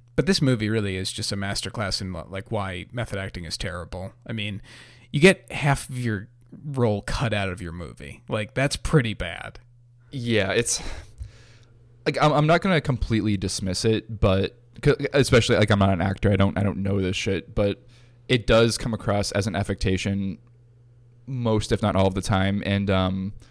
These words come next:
Speaker 2: there's the, what, what's his, what's his name? Uh, Lawrence Oliver. He says, "Oh, why don't you try acting, dear boy?"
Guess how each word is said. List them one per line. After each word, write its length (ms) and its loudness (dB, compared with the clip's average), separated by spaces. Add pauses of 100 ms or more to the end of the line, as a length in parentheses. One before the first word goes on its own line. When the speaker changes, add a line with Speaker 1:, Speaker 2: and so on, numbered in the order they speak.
(420)
Speaker 2:
there's 240 6
the, 120 2
what, 380 -2
what's 180 -8
his, 260 -8
what's 160 -8
his 140 -10
name? 260 -8
Uh, 120 -4
Lawrence 320 -4
Oliver. 480 -2
He 100 -6
says, 220 -6
"Oh, 200 4
why 80 4
don't 120 0
you 60 -4
try 200 6
acting, 340 2
dear 140 2
boy?" 340 2